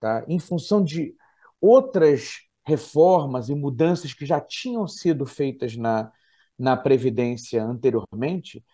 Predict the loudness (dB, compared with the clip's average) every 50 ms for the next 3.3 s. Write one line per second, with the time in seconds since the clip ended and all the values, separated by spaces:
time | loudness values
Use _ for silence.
0 | _ _ _ -4 -4 -2 2 4 4 6 4 4 -2 -4 0 0 0 2 2 0
1 | 0 2 0 2 2 0 -2 -2 -4 -8 -6 -6 -6 -8 -4 -4 -4 -4 -2 -2
2 | -2 -4 -4 -2 0 0 0 2 2 0 0 0 0 -2 -2 -2 -4 -6 -8 -12
3 | -12 -10 -10 -10 -12 -16